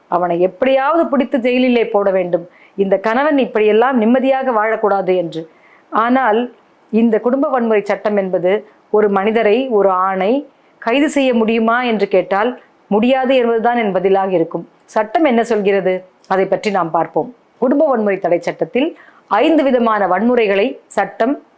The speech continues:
முதலில் அதை, ஆ, ஏற்றுக்கொள்கிறது. முதலில், அ, உடல் ரீதியான வன்முறை,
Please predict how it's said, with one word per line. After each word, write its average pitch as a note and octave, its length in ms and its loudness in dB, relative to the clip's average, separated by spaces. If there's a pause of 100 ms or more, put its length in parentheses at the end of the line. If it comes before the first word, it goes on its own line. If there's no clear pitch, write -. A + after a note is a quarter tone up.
(240)
முதலில் G#3 400 0
அதை, F3 340 0 (340)
ஆ, E3+ 320 -2 (300)
ஏற்றுக்கொள்கிறது. E3 680 -2 (240)
முதலில், B3+ 520 -2 (480)
அ, D4+ 40 -8 (300)
உடல் C4+ 280 2
ரீதியான G#3 480 0
வன்முறை, E3+ 480 0